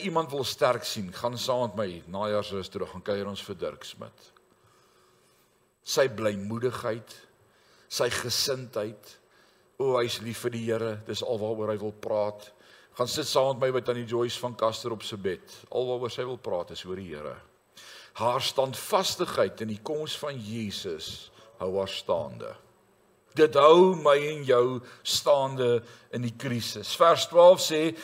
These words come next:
"En mag die Here julle liefde vir mekaar en vir alle mense so groot en oorvloedig maak,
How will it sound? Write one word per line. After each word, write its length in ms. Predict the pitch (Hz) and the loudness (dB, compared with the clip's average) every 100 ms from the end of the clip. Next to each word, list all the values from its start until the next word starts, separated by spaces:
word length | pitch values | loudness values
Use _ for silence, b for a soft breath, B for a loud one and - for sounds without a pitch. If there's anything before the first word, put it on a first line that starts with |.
| B - | B -4
"En 140 | 165 | 4
mag 240 | 165 175 - | 6 6 4
die 140 | 175 | 4
Here 480 | 160 185 190 190 - 160 165 | 8 10 10 6 0 -4 2
julle 180 | 180 | 2
liefde 440 | 170 165 202 - 202 | 4 4 4 6 4
vir 140 | - | 6
mekaar 580 | 160 - - 180 185 202 | 2 4 6 8 8 6
en 120 | 180 | 2
vir 140 | 175 - | 4 6
alle 200 | 180 202 | 6 4
mense 380 | 165 175 175 180 | 2 0 0 -2
so 320 | - 214 220 | 0 2 4
groot 500 | - 202 214 220 170 | 2 2 6 6 4
en 60 | |
oorvloedig 560 | 160 156 185 214 208 143 | -2 -2 -2 6 6 6
maak, 400 | 135 127 131 - | 6 8 8 4